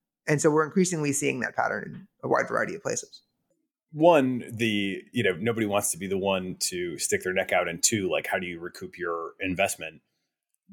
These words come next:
Speaker 2: Pretty natural bridges to our next, uh, live player, which is Meta. And obviously they have been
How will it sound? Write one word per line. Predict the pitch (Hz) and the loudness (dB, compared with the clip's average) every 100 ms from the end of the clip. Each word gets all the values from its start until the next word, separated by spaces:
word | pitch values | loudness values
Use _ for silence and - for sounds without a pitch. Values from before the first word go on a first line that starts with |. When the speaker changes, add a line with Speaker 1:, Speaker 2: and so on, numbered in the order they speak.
| - | 2
Speaker 2:
Pretty | 185 170 | 4 6
natural | 127 127 131 117 | 4 2 0 0
bridges | 123 117 107 - | 0 -2 -2 0
to | 113 | 2
our | 92 | 4
next, | 95 101 - - - | 2 0 -2 -8 0
uh, | 95 87 87 82 | 2 4 2 0
live | 117 90 92 - | 2 2 2 0
player, | 104 90 92 110 - | 0 2 2 -2 -2
which | 107 - | -4 0
is | 95 92 - | 2 2 -2
Meta. | 101 135 87 107 - _ _ _ _ _ | 0 0 2 0 -4 _ _ _ _ _
And | 104 98 95 95 95 90 - _ | 2 2 0 -2 -6 -8 -14 _
obviously | 107 113 - 107 | 0 2 0 0
they | 101 107 | 2 2
have | 95 - | 0 -6
been | - 92 92 90 | -2 0 0 -4